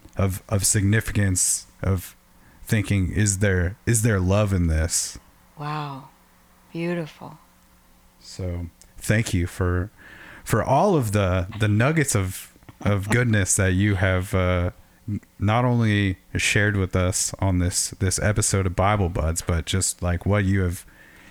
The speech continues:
Speaker 1: given to me in my, my everyday life is, is incredibly significant, and I'm just eternally grateful for your presence.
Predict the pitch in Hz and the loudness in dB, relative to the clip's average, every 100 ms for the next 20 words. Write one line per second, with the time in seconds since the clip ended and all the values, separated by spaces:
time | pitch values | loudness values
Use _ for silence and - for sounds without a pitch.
0 | - 113 123 120 110 - 110 107 101 98 | -6 0 2 2 2 2 2 4 4 4
1 | 92 90 82 92 90 87 113 113 107 107 | 4 2 2 2 2 2 2 2 2 2
2 | 98 95 90 - 85 85 92 - 95 87 | 2 2 0 0 -2 -2 -4 -2 -2 0
3 | 90 87 85 - 107 101 92 90 - 87 | 0 0 -2 -2 0 2 0 0 0 0
4 | 87 82 - 78 78 80 80 80 82 85 | 0 0 -4 -4 -2 0 0 -2 -2 -4
5 | - - - - _ _ - 101 104 - | -6 -10 -20 -20 _ _ -6 -4 -2 0
6 | 123 131 120 104 92 90 80 - 80 - | 2 2 2 2 2 2 0 -2 -4 0
7 | 80 80 - - - - - - | 0 0 -2 -4 -2 -4 -6 -10